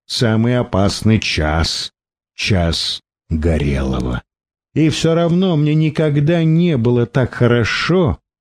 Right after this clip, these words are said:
и спокойно. То, что случилось, оставалось со мной. Полнота жизни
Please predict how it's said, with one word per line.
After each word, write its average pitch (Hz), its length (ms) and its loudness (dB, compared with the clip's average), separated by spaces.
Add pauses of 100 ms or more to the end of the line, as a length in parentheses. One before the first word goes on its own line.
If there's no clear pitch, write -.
и 110 140 4
спокойно. 71 880 -2 (640)
То, 196 220 2
что - 300 -2
случилось, 151 1300 0 (320)
оставалось 104 920 2
со - 280 -2
мной. 67 560 0 (560)
Полнота 87 580 2
жизни 71 680 -2